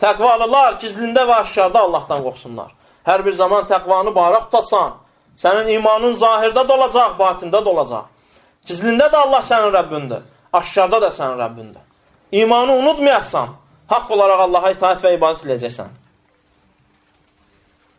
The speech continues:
Həmçinin insan baxmalıdır öz yaşadığı zamana və onun əhlinə.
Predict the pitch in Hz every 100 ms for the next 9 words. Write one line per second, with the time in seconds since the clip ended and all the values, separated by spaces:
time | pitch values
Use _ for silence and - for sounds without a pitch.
0 | _ _ _ _ _ - - _ _ _
1 | _ _ _ _ _ _ _ - 180 196
2 | 208 202 190 220 208 202 196 208 208 214
3 | 190 202 - 185 196 220 196 - _ _
4 | _ _ _ - 175 180 185 190 208 208
5 | 202 208 202 175 190 202